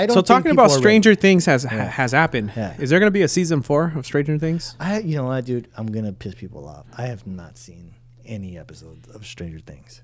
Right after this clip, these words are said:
Speaker 2: Not one?
Speaker 1: Not one.
Speaker 2: Damn.
Speaker 1: I may have seen, like, half of one, and I just never caught on to it. And it's not because it's a bad show. I just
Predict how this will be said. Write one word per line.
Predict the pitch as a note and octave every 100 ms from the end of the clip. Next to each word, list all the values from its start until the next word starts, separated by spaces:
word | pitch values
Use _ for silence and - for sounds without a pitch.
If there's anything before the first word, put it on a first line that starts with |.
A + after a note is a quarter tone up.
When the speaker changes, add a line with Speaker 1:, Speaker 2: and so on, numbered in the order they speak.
| _
Speaker 2:
Not | D3 B2 B2+ E3+
one? | D3+ C3+ G3
Speaker 1:
Not | B2+ G2+
one. | F2 - - _ _ -
Speaker 2:
Damn. | - C3+ B2+ A2+ A2+
Speaker 1:
I | D3+
may | F3+ A3
have | G3+
seen, | F#3+ F3
like, | B2+ G2+
half | - C#3
of | D#3+
one, | C#3+ D3+ D#3 E3+ F#3+
and | A#2+
I | A#2+
just | A2+ G#2+
never | G#2+ G2
caught | G2 D#2
on | D#2 D#2+
to | -
it. | - - - - -
And | - F3+
it's | F3
not | G3 G3
because | F3 C#3 B2+
it's | A2+
a |
bad | F#2+ A#2 D#3
show. | G3 G3+
I |
just | F#3+ G3